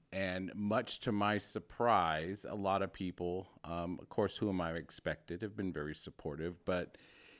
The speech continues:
you know, a lot of people just find it confusing. You know, lesbians think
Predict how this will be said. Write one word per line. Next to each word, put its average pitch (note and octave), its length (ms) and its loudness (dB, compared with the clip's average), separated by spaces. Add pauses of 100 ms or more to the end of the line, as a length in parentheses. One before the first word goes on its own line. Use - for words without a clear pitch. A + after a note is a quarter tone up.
(120)
you A2 160 4
know, G2+ 220 8
a G2 80 8
lot G2+ 300 6
of G2 100 2
people G2+ 320 2
just - 380 0
find F#2+ 260 0
it F#2 120 -2
confusing. F#2+ 640 0
You F#2 80 0
know, F2+ 200 0
lesbians F#2+ 720 2
think F#2+ 340 0